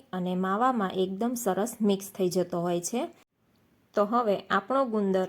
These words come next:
સરસ ક્રશ થઈ ગયો છે. તો હવે આપણે તેની ચાસણીની તૈયારી કરી લઈએ.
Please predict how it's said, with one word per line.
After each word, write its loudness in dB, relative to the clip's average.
સરસ 0
ક્રશ 2
થઈ 0
ગયો 2
છે. -6
તો 0
હવે 0
આપણે -4
તેની -2
ચાસણીની -2
તૈયારી 2
કરી 0
લઈએ. -2